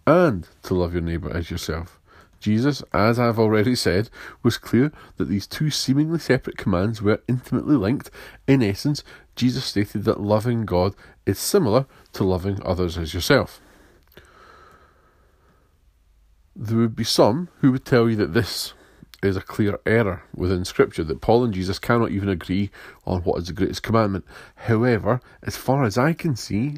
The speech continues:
and the best reading I can find of this, is that they seem to agree entirely.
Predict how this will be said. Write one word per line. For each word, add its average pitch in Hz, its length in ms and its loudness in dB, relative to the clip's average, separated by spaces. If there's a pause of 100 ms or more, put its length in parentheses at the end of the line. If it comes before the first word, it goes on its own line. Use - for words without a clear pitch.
and 95 280 -4
the 92 40 -4
best 113 320 -2
reading 104 320 0
I 110 120 -2
can 104 180 -8
find 131 420 -2
of 95 180 -10
this, 139 280 0 (580)
is 113 360 0
that 110 240 0
they 117 120 2
seem 117 260 -2
to - 120 -2
agree 104 260 -2
entirely. 107 640 0